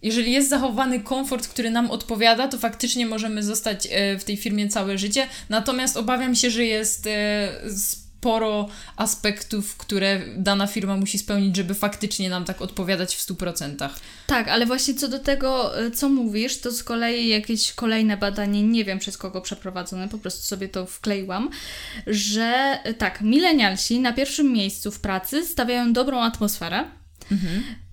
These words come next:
Speaker 2: Następnie szacunek do ich osoby, prawie dziewięćdziesiąt procent, e, możliwość rozwoju siedemdziesiąt pięć procent, e, bycie docenionym za swoją pracę sześćdziesiąt sześć procent,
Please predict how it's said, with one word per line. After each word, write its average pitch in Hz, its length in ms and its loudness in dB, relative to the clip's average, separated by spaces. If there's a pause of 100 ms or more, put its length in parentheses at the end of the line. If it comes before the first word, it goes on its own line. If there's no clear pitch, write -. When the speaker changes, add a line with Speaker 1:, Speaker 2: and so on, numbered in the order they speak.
(140)
Speaker 2:
Następnie 262 1080 4
szacunek 254 680 2
do 202 120 2
ich 208 180 -2
osoby, 202 480 -4 (340)
prawie 208 420 0
dziewięćdziesiąt 190 540 -2
procent, 226 600 -4 (400)
e, 220 200 2
możliwość 277 600 4
rozwoju 233 760 0
siedemdziesiąt 233 640 0
pięć 285 220 2
procent, 277 600 -2
e, 240 160 0
bycie 233 400 0
docenionym 220 600 2
za 202 100 -2
swoją 208 320 -4
pracę 208 340 -4
sześćdziesiąt 190 640 -2
sześć 277 340 0
procent, 415 680 -6